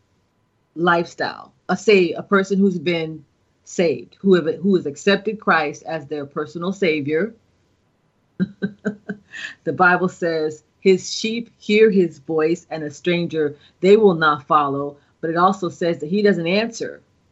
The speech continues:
a sinner's prayer unless it's a prayer for salvation, to be saved from the bondage of a sinful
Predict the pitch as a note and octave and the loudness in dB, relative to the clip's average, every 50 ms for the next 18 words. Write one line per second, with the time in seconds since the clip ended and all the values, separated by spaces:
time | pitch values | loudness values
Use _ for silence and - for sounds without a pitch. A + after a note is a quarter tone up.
0 | _ _ _ - C#3 - - G3+ F#3 E3+ D#3 D3 D3 - - F#3 C#3+ G#2 - - | _ _ _ -20 -8 -2 2 2 2 2 0 -6 -6 -2 0 0 0 0 -4 -8
1 | - _ _ _ _ _ _ _ _ _ - E3 F3 E3+ F3+ G3 G#3 G#3 G3+ F#3 | -16 _ _ _ _ _ _ _ _ _ -8 -4 -2 2 4 4 4 2 2 -2
2 | - - D#3+ - - G3+ F#3 F3 D#3+ D3+ C#3+ - - E3 D#3 D3+ C#3 C3+ C3+ C3+ | -6 -6 -6 -2 0 2 2 2 2 0 -2 -4 -4 -4 -2 -2 -2 -2 -4 -6
3 | - _ _ _ - - E3+ D#3+ D#3 C#3+ E3 E3 E3 - - - - - _ _ | -10 _ _ _ -2 2 2 2 2 2 -2 -6 -6 -8 -10 -14 -16 -20 _ _
4 | _ _ _ _ _ _ _ _ _ _ _ _ - G#3+ G3+ - F#3+ F#3 F3+ - | _ _ _ _ _ _ _ _ _ _ _ _ 0 0 2 2 2 -2 -4 -4
5 | - - F#3+ F3+ F3+ E3+ D3+ B2+ A2 G#2 - _ _ _ _ _ - F#3 F3+ E3+ | -4 -2 0 0 0 0 -2 -4 -8 -10 -14 _ _ _ _ _ -2 0 0 0
6 | D#3+ D3+ C3+ F3 E3+ E3+ E3+ E3+ D#3 D#3+ D3+ D3 C#3 - - - F3 E3+ D#3 D#3 | -2 -2 0 2 2 2 2 0 -2 -4 -6 -6 -6 -8 -6 -4 -2 -2 -2 -4
7 | D#3 - - - G3 F#3 F3 F3 F3 - D#3 D3 D3 C#3+ C#3 C#3 | -8 -12 -6 -2 -2 0 0 -2 -4 -4 -4 -2 -2 -2 -4 -8